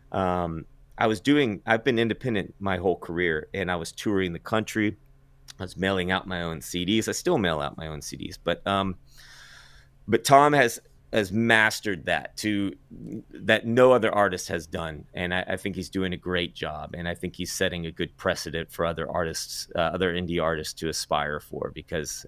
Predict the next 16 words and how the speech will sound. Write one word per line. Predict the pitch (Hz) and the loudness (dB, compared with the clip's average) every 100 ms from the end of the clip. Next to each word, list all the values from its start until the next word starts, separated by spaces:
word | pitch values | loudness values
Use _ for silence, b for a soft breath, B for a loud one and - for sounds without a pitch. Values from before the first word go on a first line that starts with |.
| - | -4
um, | 82 76 73 B B B B B B B | -4 -4 -8 B B B B B B B
you | - | 0
know, | 82 80 - 87 - | 2 0 -4 -14 -6
you | 98 | -4
can | 98 95 | -2 0
really | 98 110 95 87 - _ _ - - - - | 4 4 4 0 -4 _ _ -20 -20 -16 -6
you | 95 | -4
can | - 101 | -2 0
really | 101 101 90 | 4 4 2
change | - 98 92 | 0 0 0
the | 85 | -6
culture, | - 82 80 - 76 - - - | -4 -4 -2 -2 -2 -4 -10 -6
uh, | 82 78 - - _ - - _ - _ - | -4 -4 -8 -10 _ -20 -20 _ -20 _ -2
in | 101 87 | 0 2
that | 87 - | 0 0
way. | 80 80 71 - | -4 -4 -4 -10